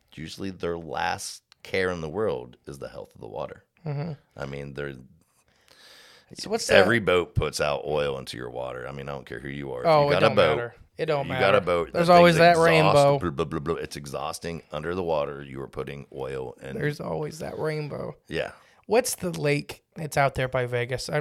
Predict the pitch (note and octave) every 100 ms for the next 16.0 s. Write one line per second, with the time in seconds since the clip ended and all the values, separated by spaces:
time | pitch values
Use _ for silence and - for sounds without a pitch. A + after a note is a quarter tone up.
0 | D3 D3+ D3+ E3 D3+ C#3+ C#3 C3+ B2+ B2
1 | B2 - - G#2 G2 F#2+ G#2+ G#2 - _
2 | _ - E3+ C#3+ - - _ D3+ - -
3 | _ - D#3+ E3 E3 D#3 C3 D3 D3 C#3
4 | C3 C3+ B2+ B2 - C3 B2+ B2+ B2 C3
5 | C#3 - _ _ _ E3 C#3+ D#3 G3+ F3
6 | C#3+ C3+ - C3+ C3 C3+ - _ _ D#3
7 | D3+ D3 - E3 D3 C3 C3+ E3+ F3 -
8 | C3+ C3 - _ _ _ _ - D3+ E3+
9 | D#3+ D#3+ D#3+ D3 D#3 D#3+ C#3+ B2+ _ _
10 | _ - D3+ C#3+ D3+ C#3+ C#3 D#3+ D3+ C#3+
11 | - D#3 C#3 D3 C#3 D3 D#3 G#2 F2+ -
12 | _ _ _ _ _ - - D3+ D3+ C#3
13 | C3+ G2+ - F#2 D#2+ - E2+ E2+ E2 D2
14 | - E2 D2+ D2+ D2+ - D2 C#2 D#3 C#3
15 | D#2 D#2 D#2 C2 - C2 G#1 - D#3